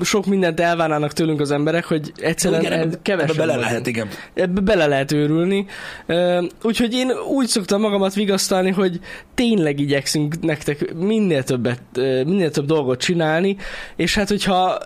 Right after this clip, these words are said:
Speaker 1: egyszerűen ennyit tudunk csinálni, akkor nem, egyszerűen nem tudok mit csinálni. Tehát, hogy
Speaker 2: Figyelj, nem, de ez a legjobb
Speaker 1: nem
Speaker 2: hozzáállás.
Speaker 1: tudunk túllépni ezen a dolgon.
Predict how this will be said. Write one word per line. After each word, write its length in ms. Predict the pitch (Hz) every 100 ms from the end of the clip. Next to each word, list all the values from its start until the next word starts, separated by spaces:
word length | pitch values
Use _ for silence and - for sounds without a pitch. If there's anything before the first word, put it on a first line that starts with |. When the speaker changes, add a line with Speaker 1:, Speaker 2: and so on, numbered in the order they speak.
| - - - - -
Speaker 1:
egyszerűen 560 | 180 196 208 180 165 -
ennyit 320 | 185 214 196
tudunk 360 | 196 226 226 226
csinálni, 480 | - 247 220 220 233
akkor 200 | 220 226
nem, 160 | 233 226
egyszerűen 380 | 185 196 220 240
nem 80 |
tudok 200 | 185 139
mit 140 | 127 113
csinálni. 380 | - 104 104 120
Tehát, 220 | 160 170
hogy 120 | 202
Speaker 2:
Figyelj, 220 | 196 175
nem, 160 | 170 180
de 100 | 165
ez 120 | 180
a 60 | 185
legjobb 260 | 185 175 147
Speaker 1:
nem 140 | -
Speaker 2:
hozzáállás. 200 | 247 226
Speaker 1:
tudunk 240 | 240 202
túllépni 640 | 180 208 185 180 165 165 165
ezen 220 | 160 165
a 60 |
dolgon. 580 | 165 170 185 196 220 226